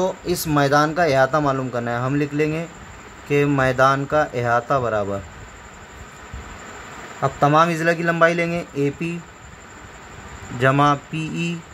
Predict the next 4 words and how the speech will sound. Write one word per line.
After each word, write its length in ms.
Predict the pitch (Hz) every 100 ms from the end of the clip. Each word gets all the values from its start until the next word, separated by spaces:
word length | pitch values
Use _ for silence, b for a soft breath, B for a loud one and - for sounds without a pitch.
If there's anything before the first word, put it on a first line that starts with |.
| - - - - - - - - - - -
जमा 400 | 120 131 135 139 135 -
ईएफ़ 440 | 156 156 165 170 - - - - - - - - - - - - 113
जमा 320 | 123 135 151 - 160
एएफ़, 340 | 151 131 110